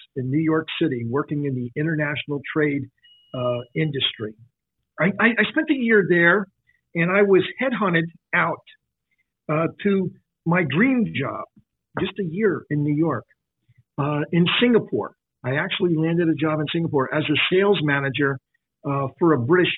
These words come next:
trading company, uh, selling, uh, commercial kitchens, uh, and, and, uh, appliances throughout, uh, Asia, South Asia,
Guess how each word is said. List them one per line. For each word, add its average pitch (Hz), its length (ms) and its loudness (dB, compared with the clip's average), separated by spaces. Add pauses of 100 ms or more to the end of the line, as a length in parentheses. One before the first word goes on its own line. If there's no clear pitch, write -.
(120)
trading 160 320 2
company, 139 540 -2 (400)
uh, 135 240 0 (180)
selling, 160 400 2 (120)
uh, 135 100 -2 (100)
commercial 160 460 0
kitchens, 147 460 -2 (680)
uh, 131 260 -2 (180)
and, 131 320 2
and, 131 320 0
uh, 131 280 0
appliances 156 640 2 (100)
throughout, 143 460 2 (160)
uh, 131 120 0 (1040)
Asia, 156 460 6 (100)
South 151 280 4
Asia, 147 260 2